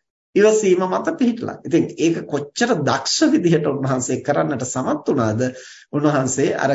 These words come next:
කොටියා හෘදය වස්තුව කනකොට කෙලෙසුන් නසා අරහත්ත්වයට පත් වෙන්නට සමත් වුණා. එතකොට දැන් මේකෙන් අදහස් කරන්නේ එතකොට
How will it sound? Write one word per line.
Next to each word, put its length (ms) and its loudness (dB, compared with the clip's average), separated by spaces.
කොටියා 460 2
හෘදය 400 0
වස්තුව 420 0
කනකොට 480 -4
කෙලෙසුන් 460 0
නසා 360 -2
අරහත්ත්වයට 580 -4
පත් 280 -6
වෙන්නට 300 -6
සමත් 380 -6
වුණා. 240 -14
එතකොට 440 -2
දැන් 260 4
මේකෙන් 480 0
අදහස් 460 -2
කරන්නේ 440 -2
එතකොට 440 -4